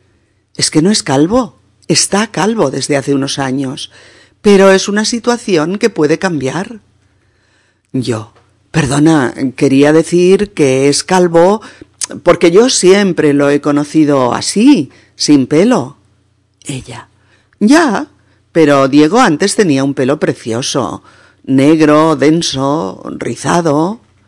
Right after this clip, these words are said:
Yo: "Ya". Ella: "La verdad es que está acomplejado por el estado de su pelo".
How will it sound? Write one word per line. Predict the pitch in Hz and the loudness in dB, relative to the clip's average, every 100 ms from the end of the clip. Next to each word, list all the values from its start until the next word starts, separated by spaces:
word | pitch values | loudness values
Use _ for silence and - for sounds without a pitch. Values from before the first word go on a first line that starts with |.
| _ _ _ _ - | _ _ _ _ -16
Yo: | 139 117 _ _ _ _ _ _ - | -14 -16 _ _ _ _ _ _ -4
"Ya". | 151 135 143 131 127 135 - _ _ _ _ _ _ _ _ _ | -2 0 0 -2 -4 -10 -14 _ _ _ _ _ _ _ _ _
Ella: | - 113 - - _ _ _ _ _ _ - | -16 -16 -16 -20 _ _ _ _ _ _ 0
"La | 185 175 | 4 4
verdad | 170 170 185 | 4 2 0
es | 202 - | -4 -2
que | 185 | -2
está | - 165 170 | -2 -2 -2
acomplejado | 156 143 131 135 - 151 143 127 107 | -2 -4 -4 -8 -6 -2 -2 -2 -4
por | 131 | -4
el | 127 | -4
estado | 127 - 135 127 123 | -4 -4 -4 -4 -6
de | 123 | -8
su | - - | -10 -8
pelo". | 139 123 110 | -6 -6 -10